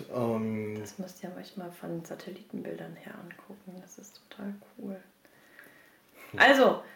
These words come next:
Speaker 1: Ja.
Speaker 2: Mo-, Mozilla Toronto,
Speaker 1: Und genau,
Speaker 2: da
Speaker 1: war,
Speaker 2: war,
Speaker 1: da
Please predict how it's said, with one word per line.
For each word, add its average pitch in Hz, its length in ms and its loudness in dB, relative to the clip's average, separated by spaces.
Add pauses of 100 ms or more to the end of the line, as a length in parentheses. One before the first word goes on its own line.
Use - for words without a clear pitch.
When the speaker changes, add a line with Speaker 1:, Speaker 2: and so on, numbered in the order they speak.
(120)
Speaker 1:
Ja. 247 180 12
Speaker 2:
Mo-, 254 140 6
Mozilla 311 680 10 (360)
Toronto, 311 1000 12
Speaker 1:
Und 320 60 8
genau, 285 180 12
Speaker 2:
da 262 140 12
Speaker 1:
war, 262 60 10
Speaker 2:
war, 262 120 12
Speaker 1:
da - 60 12